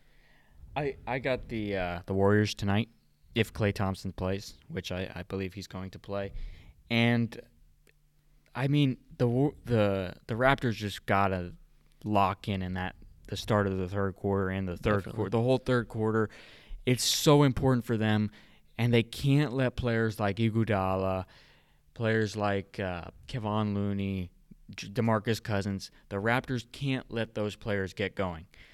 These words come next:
Speaker 1: because if they do, it's, it's just gonna be, it's gonna be easy for the Warriors. The Warriors,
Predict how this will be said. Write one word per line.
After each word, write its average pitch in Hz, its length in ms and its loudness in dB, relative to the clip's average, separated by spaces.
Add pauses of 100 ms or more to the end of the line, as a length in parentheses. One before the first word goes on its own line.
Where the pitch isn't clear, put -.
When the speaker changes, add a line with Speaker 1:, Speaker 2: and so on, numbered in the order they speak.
(140)
Speaker 1:
because 113 640 -4 (320)
if 151 220 4
they 170 180 4
do, 113 460 0 (580)
it's, - 300 -2
it's 131 200 0
just 143 300 0
gonna 127 160 0
be, 123 360 0 (500)
it's 120 100 -4
gonna 147 160 4
be 143 180 8
easy 143 280 4
for - 100 -2
the 95 100 4
Warriors. 90 480 -2
The 104 80 -2
Warriors, 135 520 4